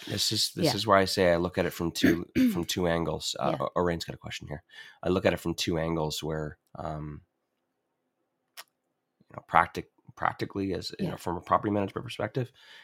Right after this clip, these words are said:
Speaker 2: Yeah.
Speaker 1: and then also from, uh, from a financial,
Speaker 2: Mm-hmm.
Speaker 1: you know, investor perspective. Orain might have actually just, uh,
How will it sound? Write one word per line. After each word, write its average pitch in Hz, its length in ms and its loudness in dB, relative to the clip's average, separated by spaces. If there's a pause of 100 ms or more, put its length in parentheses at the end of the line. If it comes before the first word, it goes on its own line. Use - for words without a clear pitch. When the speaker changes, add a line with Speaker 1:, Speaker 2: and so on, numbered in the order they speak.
(140)
Speaker 2:
Yeah. - 140 -6
Speaker 1:
and 90 80 -4
then 87 80 0
also 85 420 2
from, 85 460 -2
uh, 85 400 -4
from 90 160 -4
a 78 40 -2
financial, 85 840 -2 (400)
Speaker 2:
Mm-hmm. 180 280 0
Speaker 1:
you - 40 -2
know, 85 120 -2
investor 87 400 0
perspective. - 580 -8 (400)
Orain 98 260 6
might 82 160 2
have 87 120 -2
actually - 380 -2
just, - 340 -8
uh, 50 300 -6